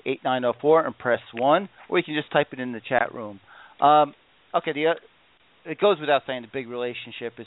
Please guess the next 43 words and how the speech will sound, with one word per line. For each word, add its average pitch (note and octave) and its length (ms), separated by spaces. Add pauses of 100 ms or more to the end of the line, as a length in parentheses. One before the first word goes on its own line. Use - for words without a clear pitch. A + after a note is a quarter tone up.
with A#2 140
the, A2+ 60 (340)
your B2 280
colleagues, G#2 460 (580)
uh, A2 300
because B2 340
you're B2+ 100
just B2+ 280
one B2+ 200
of G#2+ 100
nine A#2+ 420
or G#2+ 120 (100)
seven A2+ 260
or A2 60
whatever A#2 280
the G#2+ 80
number A2 460
is. G2 60 (540)
Uh, C3 300 (460)
but G#3 80
you A3 120
also A3+ 140
have G3 120
to F3 80
work D3+ 260
with E3 140
the C3 140
administration, B2 760 (500)
uh, A2 400 (520)
because, C3 380 (120)
uh, - 300 (100)
the, C3 120 (140)
particularly C3+ 360
the A2+ 160
superintendent, B2 760
but C3 60
you B2 140
also A2+ 180
work A2 260
with G2 80
the A#2 80
B A2 100
A A2 300